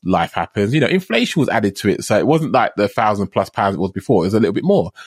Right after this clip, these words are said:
Some companies would back it and some wouldn't. I know NatWest was one of the company, or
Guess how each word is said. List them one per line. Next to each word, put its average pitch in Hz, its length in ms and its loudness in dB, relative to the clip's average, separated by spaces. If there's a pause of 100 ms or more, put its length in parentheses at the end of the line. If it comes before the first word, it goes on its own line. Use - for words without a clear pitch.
(120)
Some 101 280 -2
companies 95 380 -4
would 87 120 -6
back - 280 -4
it 113 80 2
and 98 120 -4
some 98 260 -2
wouldn't. 107 400 0 (340)
I 101 100 -2
know 120 180 4
NatWest 104 480 0 (180)
was 90 220 -4
one 90 100 4
of 87 100 -2
the - 60 -12
company, 90 280 -2
or 80 140 -2